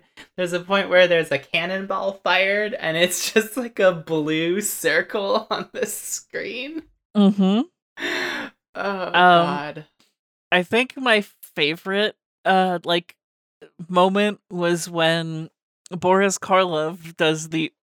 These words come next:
Speaker 2: "Ha ha, I'm your dad. Oops, a spear" trick.
Speaker 1: Yeah, yeah.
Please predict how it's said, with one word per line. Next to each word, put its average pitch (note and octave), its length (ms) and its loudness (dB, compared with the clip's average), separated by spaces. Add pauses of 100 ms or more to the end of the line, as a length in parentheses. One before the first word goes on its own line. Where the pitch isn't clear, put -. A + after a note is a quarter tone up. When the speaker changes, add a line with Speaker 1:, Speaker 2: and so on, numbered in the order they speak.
(840)
Speaker 2:
"Ha D#3 180 0
ha, F3+ 420 6
I'm E3+ 200 4
your E3 120 6
dad. E3 640 4 (400)
Oops, A3+ 300 2
a F3+ 80 6
spear" G3 500 2
trick. - 540 -2
Speaker 1:
Yeah, D#3 420 0
yeah. C#3+ 360 -4